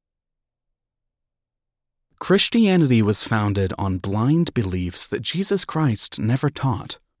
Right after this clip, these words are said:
nor were they taught by any previous prophets of God.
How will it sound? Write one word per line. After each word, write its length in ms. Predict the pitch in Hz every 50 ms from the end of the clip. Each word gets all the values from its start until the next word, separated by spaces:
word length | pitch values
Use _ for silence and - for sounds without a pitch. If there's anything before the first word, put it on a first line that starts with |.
| _
nor 340 | - 78 80 85 85 92 101
were 140 | 101 104 101
they 160 | - 107 107
taught 360 | - - - 95 90 101 104 -
by 180 | - 104 113 - -
any 320 | 120 135 143 127 107 104
previous 580 | 101 - - 113 98 92 85 95 95 104 135 -
prophets 480 | - - 95 87 87 87 - 98 - -
of 140 | 101 -
God. 380 | - 127 135 127 - 90 - -